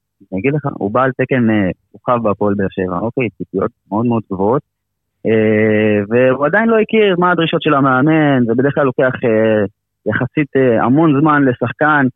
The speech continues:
אה, להיכנס לעניינים, מה שבבאר שבע זה קצת יותר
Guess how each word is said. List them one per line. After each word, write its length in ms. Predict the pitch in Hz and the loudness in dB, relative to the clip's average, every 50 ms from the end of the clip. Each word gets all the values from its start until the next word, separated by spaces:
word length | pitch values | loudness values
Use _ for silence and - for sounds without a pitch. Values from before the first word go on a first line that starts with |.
| _ _ _ _ _ _ _ _ - 120 | _ _ _ _ _ _ _ _ -2 0
אה, 140 | 123 123 123 | 2 2 2
להיכנס 380 | 127 135 131 - 139 151 156 - - | 2 0 0 0 0 0 0 0 0
לעניינים, 600 | 147 135 131 127 123 127 147 156 160 151 147 135 - _ _ _ _ _ - 135 | 0 2 2 2 2 2 2 2 2 2 2 0 -2 _ _ _ _ _ -4 -2
מה 120 | 139 151 | -2 0
שבבאר 420 | - 170 156 139 139 143 131 127 | 0 0 0 2 2 2 2 2
שבע 400 | - - 165 160 156 156 143 135 | 2 0 0 0 2 2 0 0
זה 100 | 123 120 | 0 -2
קצת 220 | - - 139 127 - | -2 -2 -4 -2 -2
יותר 280 | 123 - - 165 160 | -2 0 0 0 0